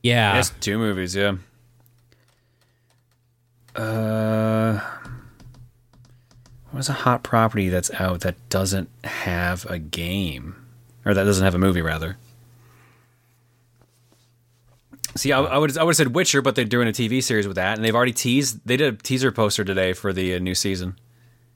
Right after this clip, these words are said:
Speaker 1: I liked the Witcher sh-, show. I thought it was pretty
Speaker 2: Yeah.
Speaker 1: good.
Speaker 2: I enjoyed it a lot, too.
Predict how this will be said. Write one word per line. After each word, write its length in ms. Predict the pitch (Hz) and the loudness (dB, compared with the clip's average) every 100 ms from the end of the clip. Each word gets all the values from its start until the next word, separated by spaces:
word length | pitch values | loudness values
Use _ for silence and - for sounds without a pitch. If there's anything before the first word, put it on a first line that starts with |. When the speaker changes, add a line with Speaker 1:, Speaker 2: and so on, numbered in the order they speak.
| _ _ _ | _ _ _
Speaker 1:
I 100 | 285 | 2
liked 360 | 359 381 294 - | 4 4 2 2
the 100 | 120 | 2
Witcher 540 | 101 95 - 95 98 | 4 2 2 0 0
sh-, 80 | 107 - | -2 -8
show. 420 | - - 95 92 - - | -8 2 2 2 -2 -8
I 120 | 127 | -4
thought 200 | 127 151 | 0 2
it 80 | 170 | 2
was 120 | 170 | -2
pretty 280 | - 160 151 | -2 -2 2
Speaker 2:
Yeah. 100 | 175 | 4
Speaker 1:
good. 260 | 143 90 98 - - - - | 4 2 -2 -12 -20 -20 -2
Speaker 2:
I 120 | 127 | 2
enjoyed 300 | 165 156 160 | 4 6 4
it 80 | 151 | 4
a 20 | |
lot, 160 | 147 156 | 2 2
too. 220 | 165 131 | 0 0